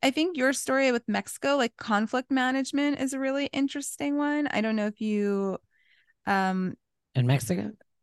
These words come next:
Speaker 1: Didn't you do a retreat in Mexico
Speaker 2: Oh,
Speaker 1: where you
Speaker 2: Costa
Speaker 1: had to,
Speaker 2: Rica.
Speaker 1: like, oh, Costa Rica, sorry. Where you
Speaker 2: Yeah,
Speaker 1: had to,
Speaker 2: I
Speaker 1: like, manage
Speaker 2: had
Speaker 1: conflict?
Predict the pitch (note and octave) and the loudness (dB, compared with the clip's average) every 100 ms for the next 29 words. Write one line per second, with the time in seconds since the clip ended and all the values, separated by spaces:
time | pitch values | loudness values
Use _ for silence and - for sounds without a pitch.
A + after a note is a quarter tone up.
0 | _ _ _ - C4 C4+ D#4 D#4+ D#4 D4+ | _ _ _ -4 2 4 2 2 2 2
1 | C#4 - C4 B3 B3 A#3+ - - C3+ B2+ | 0 -2 -4 -2 0 0 0 4 8 10
2 | A#2 - B2+ A#2+ A3+ A3 - A#3 A3 _ | 8 8 6 8 8 8 6 4 2 _
3 | A#3 A#3+ C4+ A#3 A3+ F#3+ F#3 - F#3 F3+ | 4 6 6 4 0 0 -2 0 0 0
4 | F3+ - - - - - B2 A#2 A#2 C3+ | -4 -10 -20 -20 2 8 10 12 10 10
5 | - - - - - - - G#3 G#3 - | 8 8 8 8 6 4 2 0 0 -2
6 | G#3+ A3 - - | -2 -2 -8 -14